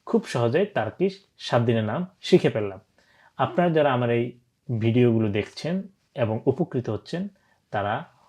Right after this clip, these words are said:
অন্যকে দেখার সুযোগ করে দিবেন, ভিডিওটি শেয়ার করে দিবেন। আর অবশ্যই আপনাদের তার্কিশ ভাষা শিক্ষা কোর্স কেমন লাগছে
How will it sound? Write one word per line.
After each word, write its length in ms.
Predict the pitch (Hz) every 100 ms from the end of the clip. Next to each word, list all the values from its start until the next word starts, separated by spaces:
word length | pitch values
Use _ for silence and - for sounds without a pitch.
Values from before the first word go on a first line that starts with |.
| _ -
অন্যকে 440 | 120 120 120 156
দেখার 280 | 120 - 117
সুযোগ 280 | - 120 110
করে 180 | - 101
দিবেন, 400 | 101 151 190 123
ভিডিওটি 560 | 110 110 101 143 196 - _ _ _ _
শেয়ার 360 | - - 123 110
করে 200 | - 95
দিবেন। 220 | 95 95 - _ _ _ _
আর 120 | 113
অবশ্যই 400 | 120 113 - 139
আপনাদের 320 | 123 123 139 143 - -
তার্কিশ 460 | 110 - 143 - - _ 175 107
ভাষা 320 | 123 104 123
শিক্ষা 340 | - 123 117
কোর্স 440 | 113 - 117 113 - _ _ _ _ -
কেমন 260 | 120 135
লাগছে 420 | 139 98 - 175